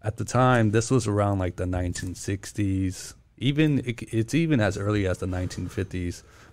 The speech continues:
But communism was spreading throughout that region. And in the nineteen sixties,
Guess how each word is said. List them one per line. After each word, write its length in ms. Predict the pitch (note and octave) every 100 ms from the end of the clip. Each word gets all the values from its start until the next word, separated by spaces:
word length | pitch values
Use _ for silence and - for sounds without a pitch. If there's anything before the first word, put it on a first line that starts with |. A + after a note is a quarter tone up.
| -
But 400 | G2 G2 F2+ -
communism 600 | - C3 C3+ A#2+ G#2 G2
was 120 | F#2
spreading 440 | - G2+ A2 G#2+ F#2
throughout 320 | F2+ F2+ F2
that 180 | F2+ F#2+
region. 520 | F#2 G#2 F#2+ F2 F#2 _ _ _ _ -
And 640 | F#2+ F#2 F2+ F2 E2+ F2 - _ _ - -
in 100 | G2+
the 100 | G2+
nineteen 340 | G2+ G2 G2+
sixties, 880 | - B2 - G#2+ F#2+ F2+ F2 -